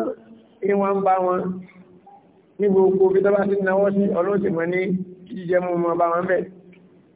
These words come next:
Àyá yìí wà nù Suratu Nahl, ẹni tó bá fẹ́ wò, Ọlọ́run ló ń ṣàpèjúwe ìlú kan fún wa ń bẹ̀.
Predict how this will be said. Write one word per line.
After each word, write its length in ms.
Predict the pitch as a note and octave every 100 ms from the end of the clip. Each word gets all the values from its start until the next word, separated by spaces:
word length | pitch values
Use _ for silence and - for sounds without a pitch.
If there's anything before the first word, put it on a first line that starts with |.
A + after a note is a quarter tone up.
| _
Àyá 160 | G3+ A3+
yìí 80 | A3
wà 120 | G#3+
nù 120 | G3+ G3
Suratu 320 | G3+ G#3 G#3
Nahl, 340 | F#3 G#3 G#3+ G3 -
ẹni 220 | G3+ G3+
tó 60 | G#3+
bá 120 | G#3+
fẹ́ 200 | A3 A3+
wò, 160 | F#3 F3 E3+ F3 - - - - -
Ọlọ́run 300 | F3+ G3+ A3
ló 80 | G#3+
ń 100 | G#3
ṣàpèjúwe 600 | A3 G#3+ F#3 E3+ G3+ G3
ìlú 320 | F#3 - - -
kan 160 | F3
fún 160 | E3+ F3+
wa 120 | F3
ń 100 | F#3+
bẹ̀. 180 | F#3+